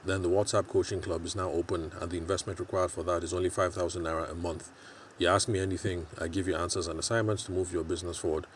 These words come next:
So if you're interested, hit me up on the socials. Don't worry about how to spell my name. I spend most of my time on LinkedIn, and my name, Tabashima Ayede,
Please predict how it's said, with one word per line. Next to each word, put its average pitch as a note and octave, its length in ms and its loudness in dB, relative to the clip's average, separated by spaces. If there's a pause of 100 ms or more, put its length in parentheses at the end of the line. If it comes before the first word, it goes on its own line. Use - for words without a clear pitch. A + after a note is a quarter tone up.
(340)
So - 120 -4
if F2+ 60 0
you're A2+ 80 4
interested, A2+ 480 4 (300)
hit A2+ 240 4
me G#2+ 60 2
up F2 160 0
on E2 100 -4
the E2 60 -2
socials. G2+ 520 4 (440)
Don't A2+ 140 6
worry G#2+ 120 6
about G2 220 4
how G2 100 4
to F2 140 -4
spell F2+ 280 2
my D#2 200 -2
name. G2 380 2 (340)
I F2+ 80 0
spend G#2+ 240 2
most G2 140 0
of E2+ 100 0
my D#2+ 120 -2
time F#2+ 300 0
on D#2+ 240 -2
LinkedIn, F2 460 0 (160)
and F2 120 -4
my E2+ 120 0
name, A2+ 240 2
Tabashima G2 580 0
Ayede, F2 400 4